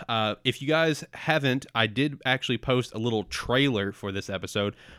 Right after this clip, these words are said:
mostly so I can get the show on iTunes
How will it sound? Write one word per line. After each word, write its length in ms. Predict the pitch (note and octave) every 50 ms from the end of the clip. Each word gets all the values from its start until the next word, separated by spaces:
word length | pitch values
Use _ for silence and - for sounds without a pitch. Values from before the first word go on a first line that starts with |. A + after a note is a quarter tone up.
| - _
mostly 480 | G#2 F#2+ F#2 G2+ A2+ A#2 - - A#2+ G#2
so 160 | - - G#2+
I 80 | G#2
can 180 | G2+ - G#2 G2+
get 160 | G2 G2+ -
the 60 | -
show 260 | G2 - - G#2+ G2+ G2
on 200 | F#2 F#2+ F#2 F#2
iTunes 600 | G2 G2 F#2+ G2 - - G#2 G2 F#2+ F#2 F#2